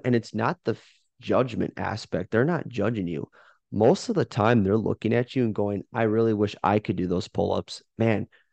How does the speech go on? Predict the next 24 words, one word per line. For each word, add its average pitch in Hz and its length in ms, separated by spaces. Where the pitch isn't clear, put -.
that - 160
person's 113 380
doing 107 220
really, 107 460
having 107 420
really, 104 260
really 101 240
good 95 160
form." 98 280
Like, 95 200
you, - 160
I 120 60
can't, 131 360
I 123 40
can't 120 260
stress - 340
enough. 107 300
I've 120 120
had 127 160
so 107 160
many 110 140
times 104 340
where 104 80
people 107 520